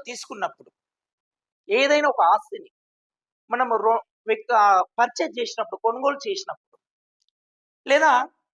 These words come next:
ఏదైనా ఒక వస్తువుని వేరొక వ్యక్తి దగ్గర నుంచి మనం తీసుకున్నప్పుడు, ఆ వస్తువు ఎలా వచ్చింది అనేది మీకు తెలియకు-,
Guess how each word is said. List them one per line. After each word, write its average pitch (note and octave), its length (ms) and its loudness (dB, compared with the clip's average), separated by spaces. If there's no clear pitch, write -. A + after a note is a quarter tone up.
ఏదైనా D#4 420 4
ఒక C#4 200 2
వస్తువుని B3 600 -4
వేరొక C4+ 340 2
వ్యక్తి B3+ 320 -4
దగ్గర B3+ 200 -6
నుంచి B3 180 -10
మనం A#3+ 180 -12
తీసుకున్నప్పుడు, G#3 680 -14
ఆ B3+ 160 4
వస్తువు B3 400 -2
ఎలా C#4 400 4
వచ్చింది C#4+ 460 -6
అనేది C4+ 240 -6
మీకు A#3+ 280 -18
తెలియకు-, F#3+ 420 -8